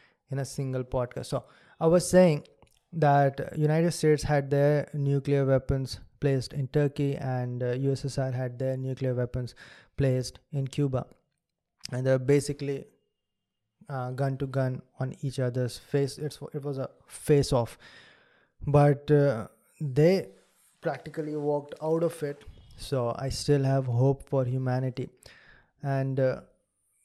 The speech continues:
but, but people do not understand that nuclear weapon is not the only problem these days. There are strict laws against nuclear weapons, and, uh, there are a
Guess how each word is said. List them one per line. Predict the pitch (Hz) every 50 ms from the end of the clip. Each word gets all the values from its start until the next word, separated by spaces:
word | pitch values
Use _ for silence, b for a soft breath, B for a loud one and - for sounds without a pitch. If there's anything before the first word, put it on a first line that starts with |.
| _ _
but, | 165 156 165 165 165 165 165
but | 180 170 170 - - 143
people | - 190 185 - 214 214
do | 208 208
not | 202 208 202 - -
understand | - 156 156 160 185 175 - - 175 156 147 139 135 127 - 143
that | 151 147 139 - - - -
nuclear | 156 151 143 143 151 170 185 175 - 190 190 185 170
weapon | 165 170 165 - 175 170
is | 170 156 147
not | 151 165 175 165 -
the | 175 170 156
only | 147 143 147 147 151 151
problem | 143 - 143 131 127 127 131 127 127
these | 127 123 123 113 117
days. | - 123 117 117 113 - - - B B B B B B B - _ _ - - _ _ -
There | 135 135
are | 131
strict | - - - - - 175 185 180 - -
laws | 143 143 143 156 180 190
against | 175 180 170 185 190 190 185 -
nuclear | 170 175 170 - 175 175
weapons, | 170 170 165 - 190 202 - - - b b b b b b b b b b b b b
and, | 139 135 131 131 131 131 127 131
uh, | 131 127 123 135
there | 139 143 139
are | 135 135
a | 139